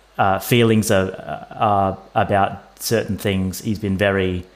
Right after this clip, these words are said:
clearly, you know, visibly upset and, um, angry at certain points. And I don't think, I don't think he, he would have gone into, uh,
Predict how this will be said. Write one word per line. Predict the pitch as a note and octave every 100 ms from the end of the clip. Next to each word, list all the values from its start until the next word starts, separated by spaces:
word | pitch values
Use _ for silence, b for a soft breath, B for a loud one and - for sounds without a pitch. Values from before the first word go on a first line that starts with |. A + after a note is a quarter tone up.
| b b _
clearly, | - C3 A#2 G#2+ G2 F#2+ -
you | G#2
know, | F#2
visibly | G2 G2 F#2 G2
upset | F#2 - - G2 G2
and, | F#2+ F2+ F#2 - B B B B -
um, | F#2+ F#2 F2+ F2+ - _ - -
angry | G2 F#2+ F#2+ F#2+
at | -
certain | A2+ G2+ F#2+
points. | A2+ B2 A#2 A2+
And | G2 F#2+ -
I | A#2
don't | B2 C3
think, | - C3 - - - - _ _ _ _ -
I | B2
don't | A#2 A#2
think | A#2 G#2+
he, | A2+ G#2+ G2 -
he | C3+ - G2 A2+
would | G#2
have | G2+ F#2+
gone | G#2+ G2+
into, | G2 G2 - G2+ F#2+ F#2+ B B B B B _ _ _ -
uh, | G#2+ G2+ -